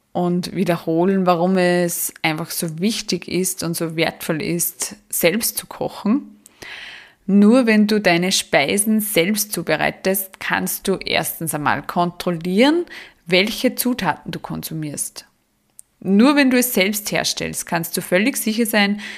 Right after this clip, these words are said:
dass du zum Beispiel hochwertige Biozutaten verwendest, dass du keinen Zucker zus-, zusetzt, keine Konservierungsstoffe enthalten sind,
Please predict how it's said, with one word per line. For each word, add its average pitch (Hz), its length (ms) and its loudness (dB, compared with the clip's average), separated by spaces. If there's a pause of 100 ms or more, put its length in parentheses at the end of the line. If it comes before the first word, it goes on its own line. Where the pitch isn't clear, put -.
(120)
dass 180 200 -2
du 185 100 -4
zum 175 160 -6
Beispiel 165 500 -2 (320)
hochwertige 180 800 0 (160)
Biozutaten - 720 2
verwendest, - 640 -12 (380)
dass - 220 -2
du 170 200 -4 (140)
keinen 156 420 -4
Zucker 247 300 -2
zus-, 190 360 -4 (160)
zusetzt, 202 680 0 (320)
keine 165 420 2
Konservierungsstoffe 185 1040 -4
enthalten 175 540 -2
sind, 175 440 -2